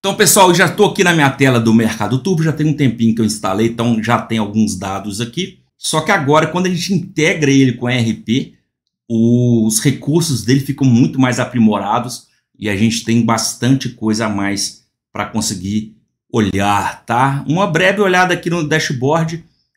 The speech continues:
ele te fala o número de vendas de hoje comparado com ontem,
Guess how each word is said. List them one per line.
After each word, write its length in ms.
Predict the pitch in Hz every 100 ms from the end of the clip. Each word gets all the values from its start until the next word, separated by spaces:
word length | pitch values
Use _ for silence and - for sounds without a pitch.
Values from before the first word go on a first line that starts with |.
| _
ele 140 | 147 147
te 120 | 143
fala 260 | 131 127 117
o 40 |
número 240 | 113 110
de 100 | 110
vendas 540 | 110 107 104 101 - -
de 160 | 101
hoje 320 | 113 104 98 - - 101 101 -
comparado 400 | - 98 95 92
com 200 | - 156
ontem, 480 | 156 160 139 160 -